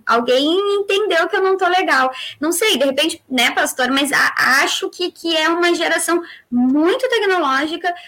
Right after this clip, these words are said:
muito inteligente, esperta pra muitas coisas, mas que ainda precisa muito da gente, principalmente dos pais,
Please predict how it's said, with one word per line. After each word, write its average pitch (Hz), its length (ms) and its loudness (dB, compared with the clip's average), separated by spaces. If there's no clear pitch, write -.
muito 302 580 2
inteligente, 330 640 -2
esperta 302 560 -6
pra 403 140 -2
muitas 330 340 -4
coisas, 277 340 -2
mas 294 220 0
que 294 400 -4
ainda 302 500 2
precisa 359 400 -2
muito 349 560 2
da 466 280 2
gente, 269 320 -6
principalmente 330 640 0
dos 370 220 -4
pais, 262 500 -2